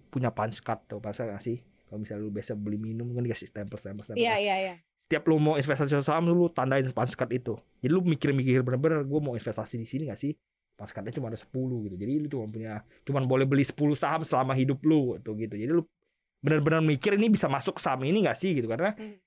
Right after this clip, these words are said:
Speaker 1: jatah masuk saham lu terbatas.
Speaker 2: Hmm,
Speaker 1: Gitu.
Speaker 2: hmm,
Speaker 1: Jadi ya,
Speaker 2: hmm.
Speaker 1: kalau menurut gue kalau investasi lebih baik concentrated aja. Apalagi lu kan sampai baca laporan keuangan, lu dalam nih perusahaannya,
Speaker 2: Hmm.
Speaker 1: apa bla bla bla bla.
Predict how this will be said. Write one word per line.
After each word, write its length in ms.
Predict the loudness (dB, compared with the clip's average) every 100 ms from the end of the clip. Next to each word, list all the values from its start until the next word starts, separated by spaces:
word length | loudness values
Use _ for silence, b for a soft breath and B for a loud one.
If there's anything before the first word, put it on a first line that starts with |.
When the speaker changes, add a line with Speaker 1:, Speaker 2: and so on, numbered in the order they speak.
| _
Speaker 1:
jatah 320 | -4 -2 -2 -2
masuk 240 | -4 -6
saham 240 | -6 -4
lu 80 | -4
terbatas. 720 | -4 -2 -2 -2 -4 -4 -16 _ _ _ _ _ _
Speaker 2:
Hmm, 320 | -12 -10 -12 -12
Speaker 1:
Gitu. 240 | -10 -8
Speaker 2:
hmm, 140 | -8 -4
Speaker 1:
Jadi 100 | 0 0
ya, 100 | -2
Speaker 2:
hmm. 120 | -6 -8
Speaker 1:
kalau 140 | -6
menurut 160 | -6 -2
gue 120 | 0 2
kalau 100 | 0
investasi 400 | -4 -6 -2 -2
lebih 160 | -2 -2
baik 220 | -2 -4
concentrated 680 | -6 -10 -10 -10 -10 -12 -10
aja. 380 | -8 -6 -6 -4
Apalagi 160 | -2
lu 80 | -2
kan 160 | -2 -4
sampai 160 | -6
baca 220 | -6 -8 -10
laporan 240 | -12 -14
keuangan, 360 | -6 -2 -2 -2
lu 80 | -4
dalam 260 | -4 -4
nih 220 | -6 -8 -10
perusahaannya, 720 | -12 -10 -6 -6 -6 -6 -6
Speaker 2:
Hmm. 140 | -8
Speaker 1:
apa 120 | -8 -8
bla 160 | -8 -8
bla 160 | -8
bla 100 | -8
bla. 160 | -8